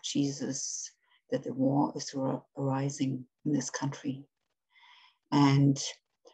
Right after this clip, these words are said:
we say peace and shalom over this country, because we, as it says in, um, Psalm hundred twenty-four, that our help comes in the name of the Lord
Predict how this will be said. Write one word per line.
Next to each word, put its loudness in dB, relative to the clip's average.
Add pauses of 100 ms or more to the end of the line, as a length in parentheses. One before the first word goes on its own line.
(120)
we -4
say 6 (160)
peace 2
and 0
shalom 4 (120)
over 2
this -4
country, -6 (920)
because -4
we, 10 (720)
as 6
it 2
says 8
in, 8
um, 4
Psalm 4
hundred 0
twenty-four, 2 (680)
that 4
our 4
help 6 (220)
comes 4
in 4
the 6
name 8
of -4
the -10
Lord 0